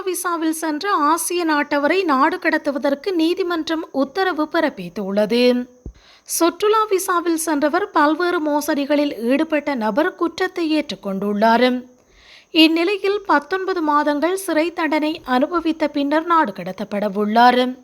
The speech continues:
இந்தியாவைச் சேர்ந்த முப்பத்தேழு வயதான பிரிஜேஷ் மிஸ்ரா என்ற நபரே இவ்வாறு நாடு கடத்தப்பட உள்ளார். பெருந்தொகை இந்திய மாணவர்களை மோசடியான முறையில் கனடாவுக்குள் அழைத்து வருவதற்கான போலி ஆவணங்களை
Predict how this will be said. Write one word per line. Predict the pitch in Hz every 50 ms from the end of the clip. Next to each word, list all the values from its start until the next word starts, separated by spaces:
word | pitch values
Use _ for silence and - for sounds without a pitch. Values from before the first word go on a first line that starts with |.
| _ _ _ _ - - - - _ - - - - - - - _ -
இந்தியாவைச் | 330 320 339 339 370 403 403 453 440 415 403 392 381 349 392 349
சேர்ந்த | 330 302 311 311 370 403
முப்பத்தேழு | 349 294 269 277 - 370 370 381 359 349 320 320
வயதான | 311 302 285 285 294 294 285 302 359 381 370
பிரிஜேஷ் | - 302 277 233 311 339 370 359 -
மிஸ்ரா | 339 330 311 - - - 339 320 320
என்ற | 254 247 240 254 262
நபரே | 214 233 233 233 277 277 311 370 392
இவ்வாறு | 349 302 262 320 311 302 311 320 339
நாடு | 330 320 320 302 -
கடத்தப்பட | - - 180 185 190 - 214 202 - 196 202 202 185
உள்ளார். | 202 214 208 220 233 247 254 254 254 247 247 247 _ _ _ _ _ _ _ -
பெருந்தொகை | 320 320 330 349 381 392 440 427 427 427 403 349
இந்திய | 302 285 285 311 339 349 370 381
மாணவர்களை | 349 339 320 311 311 277 302 285 285 302 294 320 370 392
மோசடியான | 330 277 285 294 294 - 294 320 320 320 311 302 311
முறையில் | 294 277 285 277 269 277 339 370 381 -
கனடாவுக்குள் | 320 285 277 285 302 302 294 285 294 294 - 349 370
அழைத்து | 339 285 262 277 302 311 - 339 302
வருவதற்கான | 302 285 285 277 277 285 277 269 - 277 285 302 349 349
போலி | - - 302 302 311 339 311 330 311
ஆவணங்களை | 277 262 269 285 311 302 302 294 285 285 285